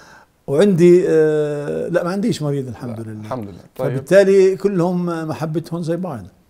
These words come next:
Speaker 2: مم.
Speaker 1: آه،
Speaker 2: كم،
Speaker 1: بالتأكيد
Speaker 2: كم عندك؟
Speaker 1: أكثر، بالتأكيد أكثر واحد اللي هو ال-، فؤاد اللي هو
Speaker 2: بكر.
Speaker 1: الكبير، آه.
Speaker 2: مم.
Speaker 1: هو مقيم حاليًا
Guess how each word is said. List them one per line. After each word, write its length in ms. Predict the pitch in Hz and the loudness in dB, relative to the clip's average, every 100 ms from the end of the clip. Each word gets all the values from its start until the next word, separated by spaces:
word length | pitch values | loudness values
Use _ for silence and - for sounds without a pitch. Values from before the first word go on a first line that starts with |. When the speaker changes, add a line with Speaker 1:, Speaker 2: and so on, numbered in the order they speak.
| - | -18
Speaker 2:
مم. 160 | 110 107 _ - | -16 -16 _ -14
Speaker 1:
آه، 1120 | 120 120 120 120 120 120 120 120 123 127 135 - _ _ _ _ | -10 -8 -8 -10 -12 -12 -14 -14 -16 -18 -20 -20 _ _ _ _
Speaker 2:
كم، 200 | - 139 | -4 -2
Speaker 1:
بالتأكيد 420 | 170 98 196 - 226 | -2 2 2 4 2
Speaker 2:
كم 80 | |
عندك؟ 160 | 190 208 | 2 0
Speaker 1:
أكثر، 240 | - 180 | 2 0
بالتأكيد 560 | 180 151 - 180 190 160 | 0 -6 -2 0 0 -2
أكثر 360 | - - 170 160 | -6 -6 -4 -2
واحد 420 | 170 - 156 170 | -2 -2 -6 -6
اللي 160 | 220 | -2
هو 220 | 208 269 247 | -2 -2 -6
ال-، 800 | 254 226 254 262 262 170 143 135 180 185 _ _ _ _ _ - - | -6 -4 -2 -4 -6 -10 -14 -18 -20 -20 _ _ _ _ _ -20 -18
فؤاد 380 | - 233 196 120 | -2 4 4 2
اللي 140 | 123 | -6
هو 380 | 127 147 139 143 | -8 -4 -4 -4
Speaker 2:
بكر. 120 | 143 | -6
Speaker 1:
الكبير، 420 | 139 143 143 107 117 | -8 -6 -8 -8 -12
آه. 160 | 107 - _ | -16 -20 _
Speaker 2:
مم. 160 | 104 104 _ _ - | -20 -20 _ _ -16
Speaker 1:
هو 160 | 120 | -14
مقيم 400 | 123 123 139 127 | -12 -10 -8 -8
حاليًا 460 | 101 131 120 117 113 | -10 -14 -12 -12 -14